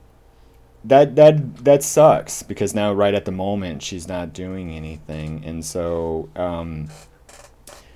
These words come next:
you know, the, I, I think for younger people coming up, uh, younger musicians,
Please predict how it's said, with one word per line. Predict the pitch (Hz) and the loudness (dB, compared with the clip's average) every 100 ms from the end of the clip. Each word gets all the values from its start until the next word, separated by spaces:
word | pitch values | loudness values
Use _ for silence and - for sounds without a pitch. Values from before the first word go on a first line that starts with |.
| _ _ 120 | _ _ -4
you | 107 | -2
know, | 95 92 90 | -2 -2 -4
the, | 92 110 101 98 95 87 - _ _ _ _ _ _ _ _ _ _ _ _ _ _ _ - | -2 0 2 0 -2 -6 -14 _ _ _ _ _ _ _ _ _ _ _ _ _ _ _ -4
I, | 117 | -2
I | 117 | 0
think | 113 151 151 | 0 0 0
for | 117 | 0
younger | 107 120 135 135 | 2 2 2 0
people | 135 131 135 | 0 0 -2
coming | - 123 117 101 | -2 0 0 0
up, | 101 120 - _ | -2 -2 -8 _
uh, | 101 | -2
younger | 98 98 98 107 107 | 0 0 -2 -4 -4
musicians, | 107 101 104 - 107 104 107 - | -4 -2 -4 -4 -6 -6 -8 -14